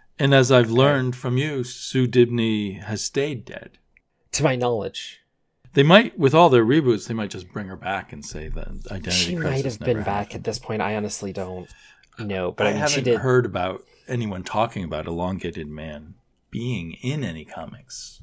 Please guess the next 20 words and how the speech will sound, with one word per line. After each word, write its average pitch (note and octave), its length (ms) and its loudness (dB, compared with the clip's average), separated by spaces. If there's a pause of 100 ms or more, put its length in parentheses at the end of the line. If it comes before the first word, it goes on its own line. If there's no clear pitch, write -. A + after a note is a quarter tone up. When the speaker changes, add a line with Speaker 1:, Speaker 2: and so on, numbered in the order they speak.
(100)
Speaker 2:
He - 220 -10
was F#3+ 300 -2
in C#3 140 -6
the A2+ 80 -4
background A2 640 -12
of - 100 -16
something F#2 580 -6
a F2 60 -14
while F2+ 400 -10
ago, F2+ 340 -12
I F2+ 100 -12
know, F2+ 380 -12
but - 260 -16 (340)
Speaker 1:
It B2 160 -6
sounds F3 440 0
like, A#2+ 240 0
in A#2 120 -2
a A2 60 -4
way, A2+ 500 4
that G2 240 -4